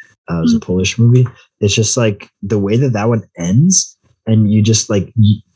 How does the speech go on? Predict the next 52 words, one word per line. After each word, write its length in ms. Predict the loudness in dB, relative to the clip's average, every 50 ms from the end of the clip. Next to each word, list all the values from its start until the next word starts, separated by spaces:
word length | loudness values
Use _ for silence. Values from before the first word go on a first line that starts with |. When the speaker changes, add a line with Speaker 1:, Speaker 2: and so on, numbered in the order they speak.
| _ _ _ _ _ _ _ _ _ _ _ _ -2
Speaker 1:
I 40 | 0
don't 160 | 2 2 4
know. 200 | 2 0 -2 -4 -2
It, 180 | -2 -2 -2 -2
it's 220 | -2 -2 -2 0 0
just, 160 | 0 0 0
like, 120 | 0 0 2
this 160 | 0 0 0
weird, 480 | -2 -2 0 0 0 2 2 0 0
like, 140 | 0 -2 -4 -4 -4
electricity 840 | -2 -2 0 -2 -2 -4 -8 -6 -2 0 0 2 2 0 0 0 -2
that 160 | -2 -2 -2
you 160 | -2 -4 -4 -2
<laughs> 140 | -2 -2 0
feel 300 | 2 0 0 0 -2 -4 -8 -16 -20 -20 -20 -20 _
Speaker 2:
Yeah. 180 | -10 -6 -4 -2
Speaker 1:
as 140 | -2 0 0
the 120 | -2 -2
credits 300 | -2 -2 -2 0 -2 -2
start 220 | -2 -2 -4 -4
to 100 | -2 -4 -2
roll, 220 | -2 -2 -2 -2
and 100 | -2 -2
you're 80 | -2 -4
like, 100 | -4 -6 -6 -4
"Oh 100 | -2 0
my 160 | 2 2 0 0
goodness!" 480 | 0 -2 -2 -2 -4 -6 -6 -6 -6 -4
And 80 | -4 -4
I 100 | -2 0
definitely 360 | 0 0 0 -2 0 0 -2
felt 220 | 0 -2 -4 -4 -4
that 160 | -6 -8 -6
for 120 | -6 -6
Texas 400 | -2 0 0 0 0 0 -2 -2
Chainsaw 380 | 0 -2 -2 -2 -4 -6 -8 -8 -4 -4
as 120 | -4 0
well. 280 | 0 0 0 -2 -4 -4 -4
Speaker 2:
Texas 420 | -4 -4 -4 -4 -2 -2 -2 -2 -2
Chainsaw, 400 | -2 -2 -2 0 -2 -2 -2 -4 -6
like, 260 | -4 -2 -2 -4 -6 _ _ _ _ _ -4
gets 360 | -2 -2 -2 -2 -4 -6 -8 -4
under 240 | -4 -4 -2 -2 -2
your 240 | 0 0 0 -2 -2
skin, 540 | -4 -4 -2 -2 -2 -2 -2 -2 -4 -6 -8 -4
like, 220 | -2 -2 -2 -2 -4 -6
kind 200 | -4 -4 -2 -2
of 100 | -2 -2
undeniably. 680 | -2 -2 -2 -2 -2 -2 -2 -2 -2 -4 -4 -4 -4 -2
Like, 180 | -4 -4 -4
I 140 | -4 -4 -2
don't 260 | -2 -2 -2 -4 -6